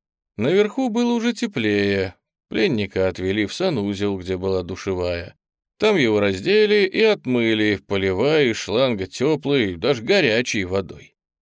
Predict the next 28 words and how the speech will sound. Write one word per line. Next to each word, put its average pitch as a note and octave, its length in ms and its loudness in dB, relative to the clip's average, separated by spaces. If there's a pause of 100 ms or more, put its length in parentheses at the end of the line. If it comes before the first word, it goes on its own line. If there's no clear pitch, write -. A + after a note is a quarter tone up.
(120)
Несмотря G#2 720 0
на G2+ 120 0
всю C3 280 -2
унизительность F#2+ 800 -2
происходящего, D3+ 1040 -2
тело E3+ 360 -2
и G#2 120 0
душа G#2+ 460 -4
его G2+ 320 0
от F#2 160 -6
тепла G#2 480 0
разомлели F#2+ 580 -2
настолько, - 800 -10 (460)
что A3 220 0
захотелось F3+ 880 0
рухнуть A#2+ 600 -2
спать A2 460 -2
прямо F#2 400 -2
в E2 80 -10
душевой. E2+ 640 -14 (400)
После G#3 300 0
помывки D3 920 0
Артёму C3 600 0
выдали A2 440 0
чистое G2+ 540 -4
бельё A2 440 -2
и - 180 -2
балахон, F#3 760 -2